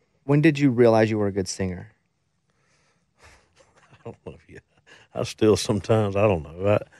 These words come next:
Speaker 2: I, uh, I, you know, I hear people that, that, that I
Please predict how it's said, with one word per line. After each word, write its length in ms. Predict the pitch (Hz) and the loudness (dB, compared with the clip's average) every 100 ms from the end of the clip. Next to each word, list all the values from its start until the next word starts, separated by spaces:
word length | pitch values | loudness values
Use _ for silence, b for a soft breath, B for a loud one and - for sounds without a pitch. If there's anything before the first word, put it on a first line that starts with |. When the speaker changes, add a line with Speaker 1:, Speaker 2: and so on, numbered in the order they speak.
| b b b b _ _ _ | b b b b _ _ _
Speaker 2:
I, 40 | 110 | 4
uh, 280 | 101 90 76 - _ _ _ _ _ _ - | 6 4 0 -10 _ _ _ _ _ _ -2
I, 160 | 123 - - _ _ _ | -2 -4 -16 _ _ _
you 120 | 120 117 | 0 4
know, 140 | 113 | 4
I 40 | 117 | 4
hear 180 | 117 | 2
people 360 | 107 113 113 95 | 2 -2 -2 -4
that, 320 | 95 - - | -6 -8 -8
that, 320 | 90 95 - 98 | -4 -4 -4 -8
that 140 | 98 | -4
I 180 | 98 | -2